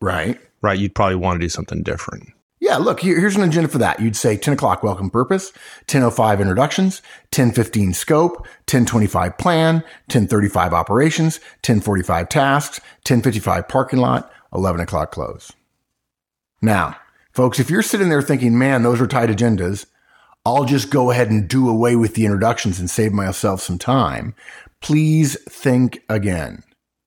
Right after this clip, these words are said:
Speaker 1: Remember what we shared earlier, right? With people, fast is slow and slow is fast. And I'm pretty sure I've shared on air, I may not have, the great story I've told a bunch of people about Google's weekly gooey meeting, the graphical user interface meeting, where they're looking for ways to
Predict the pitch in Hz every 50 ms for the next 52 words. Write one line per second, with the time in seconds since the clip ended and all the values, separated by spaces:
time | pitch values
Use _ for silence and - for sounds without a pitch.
0 | _ _ _ _ _ _ 92 107 117 135 143 139 143 143 101 110 117 - - 131
1 | 120 113 107 113 120 117 104 87 80 78 85 110 143 151 - _ _ _ _ _
2 | _ _ _ _ - 85 95 113 - - - - 104 98 - - - 135 - -
3 | 113 107 104 - 110 98 95 101 98 - 123 113 - - - 90 85 82 80 82
4 | 95 - - 92 95 - - 90 78 78 85 - - 113 101 85 64 - - -
5 | - _ - 120 131 156 165 - - 381 427 392 - - - 135 117 113 110 104
6 | - - - - - - - 110 110 104 - - 123 113 110 107 101 104 104 101
7 | 95 90 90 92 95 98 98 98 98 95 92 92 92 90 92 85 80 76 76 78
8 | - - - - - _ - 120 110 98 147 147 147 147 147 - - - 139 117
9 | 113 113 104 95 92 - - 107 104 101 98 87 90 107 110 113 - - - 104
10 | 92 - 95 90 85 82 85 85 82 85 95 95 107 107 95 101 90 87 87 87
11 | - - - _ _ _ _ - _ _ _ - 98 110 123 120 - 110 104 95
12 | 92 87 90 - _ - 139 135 131 123 110 98 95 87 87 80 78 76 82 92
13 | 92 92 101 92 85 101 101 95 98 95 - - 98 92 95 95 87 92 92 98
14 | 95 - 98 90 90 - - 92 82 80 80 80 82 85 90 90 90 98 101 101
15 | 98 - 117 98 - 101 90 90 87 87 87 90 85 - - - - 87 85 82
16 | 80 78 78